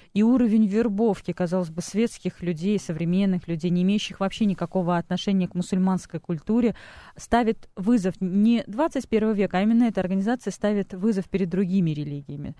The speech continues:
своими какими-то радикальными, простыми ответами? Когда мы в начале дискуссии говорили о том, что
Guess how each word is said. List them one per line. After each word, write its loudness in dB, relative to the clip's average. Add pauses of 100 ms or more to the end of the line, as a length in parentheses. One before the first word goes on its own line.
(120)
своими 2
какими-то 0
радикальными, 2
простыми 0
ответами? -4
Когда 0
мы 2
в 0
начале 0 (420)
дискуссии 0 (100)
говорили 0
о 2
том, 0
что -4